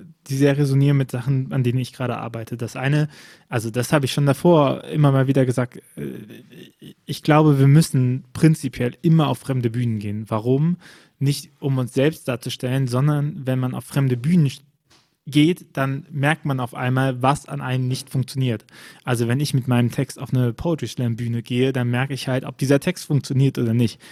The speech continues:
Wenn ich den halt nur in meinem Freundeskreis vortrage oder in eigenen Bühnen, ich mache die Tobias Sauer Leseshow, ja, da kommen natürlich die Leute, die mich gut finden, ne? Was soll ich da an Kritik groß bekommen? So, da muss es schon echt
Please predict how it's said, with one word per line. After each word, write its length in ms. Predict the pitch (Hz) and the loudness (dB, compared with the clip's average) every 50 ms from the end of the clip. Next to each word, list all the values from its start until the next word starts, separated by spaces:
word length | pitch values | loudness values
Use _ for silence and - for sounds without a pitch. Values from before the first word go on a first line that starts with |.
| - _ _ | -20 _ _
Wenn 160 | - 131 135 127 | -4 -2 -2 -2
ich 80 | 123 | -2
den 220 | - 139 135 123 120 | -4 -4 -4 -2 -4
halt 220 | 139 135 139 - | -6 -6 -4 0
nur 440 | 147 151 160 160 151 143 143 - - | 4 4 6 6 4 4 2 0 -2
in 140 | 139 139 135 | 0 2 2
meinem 400 | 127 127 127 123 123 123 - _ _ _ _ - | 2 2 0 0 -2 -4 -8 _ _ _ _ 0
Freundeskreis 600 | 180 190 202 160 123 - - - 117 113 110 - | 2 4 4 4 2 0 -2 -2 0 0 0 0
vortrage 800 | - - 123 117 - - - 117 113 113 117 123 139 156 165 - | 0 2 2 2 0 -2 -4 -2 -2 -2 0 2 2 2 2 0
oder 200 | 143 131 127 123 | -2 -2 -2 0
in 140 | 123 135 | -2 -2
eigenen 320 | 131 139 147 143 135 127 123 | -4 -4 -4 -2 -4 -4 -2
Bühnen, 400 | 139 175 185 160 143 139 135 143 | 0 0 2 2 2 0 -2 -4
ich 140 | 131 - - | -6 -6 -6
mache 140 | 131 123 | -6 -4
die 120 | 123 135 123 | -4 -4 -4
Tobias 320 | - 135 127 131 127 120 | -4 -2 0 0 0 2
Sauer 220 | 123 120 120 120 120 | 2 0 0 2 4
Leseshow, 480 | 139 175 170 139 120 - 131 123 131 - - - - _ | 4 4 4 4 2 2 2 0 0 0 -6 -20 -20 _
ja, 80 | - 107 | -8 -6
da 40 | 110 | 2
kommen 160 | - 147 151 | 4 4 4
natürlich 300 | 131 123 - - 170 151 | 4 2 4 2 2 2
die 100 | - 156 | 4 2
Leute, 260 | 131 135 143 143 - 131 | 4 4 2 2 0 0
die 120 | 131 127 | 0 0
mich 160 | 123 120 - | 0 -2 -2
gut 220 | - 175 185 - - | -2 -2 -2 -2 -2
finden, 420 | - - 107 120 - - 120 120 | -8 -12 -12 -12 -10 -8 -4 0
ne? 200 | 123 151 170 156 | 2 2 4 4
Was 140 | 139 123 - | 4 2 4
soll 100 | 135 143 | 4 2
ich 100 | 135 - | 2 2
da 100 | 139 131 | 0 -4
an 100 | 127 127 | -4 -4
Kritik 500 | - 147 - - 208 - _ - - _ | -4 -6 -2 -2 -2 -2 _ -14 -20 _
groß 300 | - - 127 120 107 - | -12 -6 -6 -6 -6 -4
bekommen? 460 | - 117 - - 123 117 117 127 127 | -8 -10 -10 -8 -12 -12 -12 -14 -16
So, 180 | _ - 139 127 | _ -12 -10 -6
da 100 | 120 120 | -4 -2
muss 200 | 120 135 139 143 | 0 0 0 0
es 100 | 135 - | -2 -4
schon 160 | - 151 147 | -6 -6 -6
echt 260 | - 151 147 - - | -4 -4 -6 -6 -8